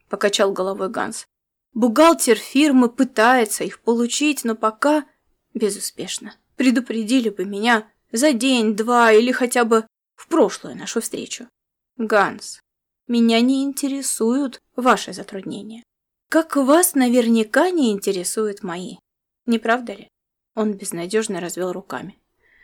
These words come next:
«Вы деловая женщина, Татьяна Александровна. Вы должны понимать, что такое наличные и как бывает не просто достать нужную сумму.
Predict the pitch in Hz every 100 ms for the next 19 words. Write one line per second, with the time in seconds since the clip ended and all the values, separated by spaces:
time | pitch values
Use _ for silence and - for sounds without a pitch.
0 | _ _ _ _ - 285 359 240 202 165
1 | 147 160 - - - - - 156 160 202
2 | - 208 185 156 190 - 170 160 - -
3 | - - - 277 359 285 262 226 226 269
4 | 254 220 202 175 165 - - - - 339
5 | 359 262 247 277 277 254 247 247 254 -
6 | 202 - - 247 247 269 277 254 240 247
7 | 269 294 - _ _ _ _ - 247 254
8 | 202 214 247 - 247 269 - 196 165 147
9 | 147 - 202 - 196 160 -